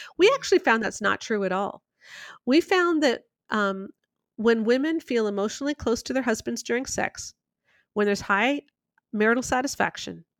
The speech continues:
when they frequently reach orgasm, when there's no porn involved, and when there's no sexual dysfunction involved,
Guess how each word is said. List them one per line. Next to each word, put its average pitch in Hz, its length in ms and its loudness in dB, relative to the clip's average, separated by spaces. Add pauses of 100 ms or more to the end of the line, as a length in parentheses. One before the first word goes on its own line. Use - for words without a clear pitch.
(440)
when 208 160 4
they 202 120 4
frequently 262 640 -2
reach 277 240 0
orgasm, 180 640 -2 (420)
when 208 160 0
there's 196 180 0
no 196 160 2
porn 262 360 0
involved, 180 640 -2
and 208 160 -2
when 196 80 0
there's 196 180 -2
no 214 100 2
sexual 214 460 -2
dysfunction 208 560 -4
involved, 240 500 -4